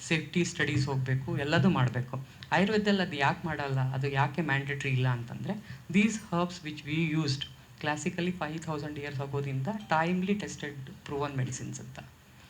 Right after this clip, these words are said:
So ಅದಕ್ಕೊಂದು, ಆ, ಫಾರ್ಮುಲೇಷನ್ಸ್ ಮಾಡಿ ಅದಕ್ಕೆ ಆಯುಷಲ್ಲಿ ಅಪ್ರೂವಲ್ ಸಿಕ್ತಂದ್ರೆ ಸಾಕು, they can use it. And doctors can prepare their own, ಆ, ಇದು ಕಾಂಪೋಸಿಷನ್ಸ್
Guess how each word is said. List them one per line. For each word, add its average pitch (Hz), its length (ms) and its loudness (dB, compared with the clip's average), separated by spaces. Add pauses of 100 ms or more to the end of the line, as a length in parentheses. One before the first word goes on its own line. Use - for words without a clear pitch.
(180)
So 165 60 0
ಅದಕ್ಕೊಂದು, 180 500 4 (680)
ಆ, 139 320 2
ಫಾರ್ಮುಲೇಷನ್ಸ್ 180 800 6
ಮಾಡಿ 151 220 -2
ಅದಕ್ಕೆ 151 240 -4
ಆಯುಷಲ್ಲಿ 160 500 2
ಅಪ್ರೂವಲ್ 151 380 -4
ಸಿಕ್ತಂದ್ರೆ 135 460 -4
ಸಾಕು, - 480 -4
they 156 120 -6
can 160 220 0
use 135 160 0
it. 131 80 0 (520)
And 180 180 0 (340)
doctors 151 440 2
can 208 220 2
prepare 180 320 0
their 165 260 2
own, 202 380 6
ಆ, 131 380 2 (460)
ಇದು 135 240 4
ಕಾಂಪೋಸಿಷನ್ಸ್ 135 920 0